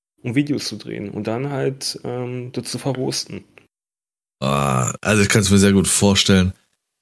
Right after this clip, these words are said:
Speaker 1: Also jetzt
Speaker 2: Es
Speaker 1: auf
Speaker 2: ist einfach nur
Speaker 1: YouTube,
Speaker 2: eklig.
Speaker 1: auf TikTok ist es ganz schlimm.
Speaker 2: Okay.
Speaker 1: So, diese Sensationsgeilheit, also ist echt ekelhaft sowas.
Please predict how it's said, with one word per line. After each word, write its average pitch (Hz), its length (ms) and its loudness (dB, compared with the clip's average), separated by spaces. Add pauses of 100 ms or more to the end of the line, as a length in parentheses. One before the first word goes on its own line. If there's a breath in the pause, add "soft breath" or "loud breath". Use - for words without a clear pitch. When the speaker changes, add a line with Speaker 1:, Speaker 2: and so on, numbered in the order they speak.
(160)
Speaker 1:
Also 113 300 -2
jetzt 113 180 0
Speaker 2:
Es 98 120 4
Speaker 1:
auf 92 40 2
Speaker 2:
ist 87 120 0
einfach 80 200 2
nur 82 120 4
Speaker 1:
YouTube, 76 180 2
Speaker 2:
eklig. - 100 -2
Speaker 1:
auf - 160 0
TikTok 143 380 -2
ist 110 120 -8
es 113 120 -8
ganz 135 260 -8
schlimm. - 480 -6 (580)
Speaker 2:
Okay. 85 380 0
Speaker 1:
So, 65 160 -12 (560)
diese 113 200 -6
Sensationsgeilheit, 117 1400 -6
also - 580 -8 (100)
ist - 220 -12
echt - 220 -8
ekelhaft 110 480 -6
sowas. - 500 -10